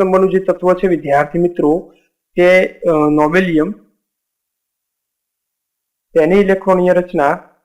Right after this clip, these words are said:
ક્રિપ્ટોન ફોર ડી થ્રી ફાઈવ એસ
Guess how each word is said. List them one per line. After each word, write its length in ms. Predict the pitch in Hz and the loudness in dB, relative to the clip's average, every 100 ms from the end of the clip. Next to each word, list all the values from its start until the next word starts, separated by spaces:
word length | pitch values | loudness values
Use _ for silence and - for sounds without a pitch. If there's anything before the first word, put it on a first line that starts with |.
| _ _ _ _ - | _ _ _ _ -4
ક્રિપ્ટોન 580 | 170 175 - 151 139 175 _ _ _ _ _ _ _ _ _ _ _ _ _ | -4 -2 0 0 0 -6 _ _ _ _ _ _ _ _ _ _ _ _ _
ફોર 300 | 175 180 175 | 4 4 4
ડી 180 | 160 170 | 2 -2
થ્રી 680 | - - 180 135 - _ _ _ _ _ _ _ _ _ _ - | -4 -2 0 0 -6 _ _ _ _ _ _ _ _ _ _ -2
ફાઈવ 340 | 170 175 175 | 2 4 2
એસ 200 | - 160 | 0 -2